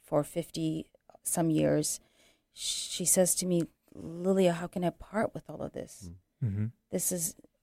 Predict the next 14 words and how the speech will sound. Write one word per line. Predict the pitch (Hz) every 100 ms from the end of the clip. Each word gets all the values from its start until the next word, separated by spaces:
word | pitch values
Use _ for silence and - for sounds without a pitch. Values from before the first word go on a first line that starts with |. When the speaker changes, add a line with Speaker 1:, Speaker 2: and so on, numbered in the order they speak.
| _
Speaker 1:
this | 190 180
is | 208 190
when | 190 175
we | 175 175 170 - _ -
traveled | - 170 165 160
with | 170
the | 160
kids, | - 175 160 156 -
and | 156 165 _ _ _ _ -
this | 156
is | 165
what | 170 175
we | 180
brought | 165 - 170 -